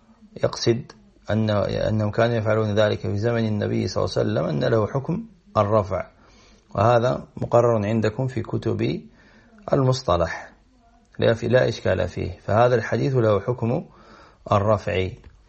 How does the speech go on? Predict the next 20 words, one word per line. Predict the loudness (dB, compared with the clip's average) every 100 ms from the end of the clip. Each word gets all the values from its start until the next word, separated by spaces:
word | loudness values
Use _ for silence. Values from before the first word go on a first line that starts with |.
| _ -20 -8
وجاء | 0 4 4 2
فيه | 0 0 0 -2 -4
أن | -2 0
الصحابة | -2 -4 -2 2 4 2 0
رضوان | -2 0 0 0
الله | 2
عليهم | 2 2 0 0 -2 -2
كانوا | 2 2 2
يعزلون | 0 0 0 0 0 0 -2 -2
من | -2
نسائهم | -2 0 2 2 2 -2 0
وإمائهم | -2 0 0 0 0 0 0
على | 0 0
عهد | 0 0
رسول | -2 -2 -2
الله | -2 -2 -2
صلى | -4
الله | -4 -2
عليه | -2
وسلم، | -2 -6